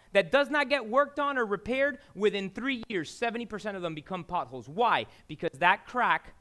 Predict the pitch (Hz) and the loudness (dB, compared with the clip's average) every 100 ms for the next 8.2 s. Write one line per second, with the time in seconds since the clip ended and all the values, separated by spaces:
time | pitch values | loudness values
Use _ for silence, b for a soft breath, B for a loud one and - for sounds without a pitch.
0 | _ _ _ _ _ 156 175 156 160 156 | _ _ _ _ _ -6 -2 0 2 2
1 | 147 165 170 220 247 254 - 254 151 135 | 0 2 2 2 0 -4 -8 -6 -6 -8
2 | 175 _ _ _ _ _ _ _ _ _ | -16 _ _ _ _ _ _ _ _ _
3 | - 165 - 190 190 214 254 240 262 254 | -2 -2 -2 4 4 4 -2 -4 -2 2
4 | 277 262 196 147 147 147 - - 175 - | 4 4 2 2 -2 -2 -6 -8 -8 -6
5 | - 208 220 262 262 254 269 262 247 254 | -2 0 0 0 -2 0 -2 0 0 0
6 | 262 269 196 170 160 b - 170 180 160 | -2 -2 -2 -2 -2 b -6 -6 -4 -2
7 | 165 175 185 214 196 196 185 123 92 - | 0 0 -2 -2 -2 -2 -6 -6 -6 -18
8 | - | -20